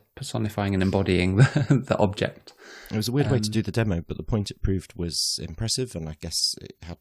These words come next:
Speaker 2: good la-, learning applications. But the use cases beyond that are just really impressive. So what's happening? It, it wasn't, it was natural enough, and it was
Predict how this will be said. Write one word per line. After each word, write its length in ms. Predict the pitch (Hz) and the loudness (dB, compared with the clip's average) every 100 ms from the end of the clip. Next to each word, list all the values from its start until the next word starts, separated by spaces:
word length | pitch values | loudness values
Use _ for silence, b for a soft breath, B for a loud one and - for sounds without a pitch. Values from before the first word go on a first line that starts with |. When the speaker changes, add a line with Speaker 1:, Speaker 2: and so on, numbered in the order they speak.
| _ | _
Speaker 2:
good 200 | 85 76 | -10 -8
la-, 120 | 90 - | -8 -4
learning 300 | 101 98 95 | -4 -2 -4
applications. 640 | 85 - 107 98 110 - B B B | -8 -10 -8 -6 -8 -10 B B B
But 220 | - - - | -8 -8 -6
the 80 | |
use 200 | 104 117 | -4 -2
cases 340 | - 113 98 92 | -2 -4 -4 -4
beyond 360 | - 90 95 90 | -4 -4 -4 -4
that 160 | 82 | -8
are 100 | 82 | -10
just 260 | 82 78 - | -10 -8 -6
really 200 | 87 82 | -6 -6
impressive. 500 | 80 87 92 - 78 | -8 -8 -6 -6 -8
So 460 | - - 85 87 82 b b b b b | -6 -4 -2 -4 -6 b b b b b
what's 220 | 98 - | -6 -6
happening? 440 | 110 101 92 82 82 _ _ - | -6 -10 -10 -10 -12 _ _ -16
It, 120 | - | -12
it 120 | 104 92 | -8 -6
wasn't, 380 | 104 110 98 - _ _ _ - | -4 -4 -6 -10 _ _ _ -8
it 40 | |
was 120 | 110 | -4
natural 340 | 120 113 - 107 | -4 -4 -4 -2
enough, 460 | 98 82 - - _ | -2 -4 -10 -20 _
and 160 | 98 95 | -6 -6
it 120 | - | -6
was 640 | 95 95 92 - - - | -6 -4 -4 -4 -6 -6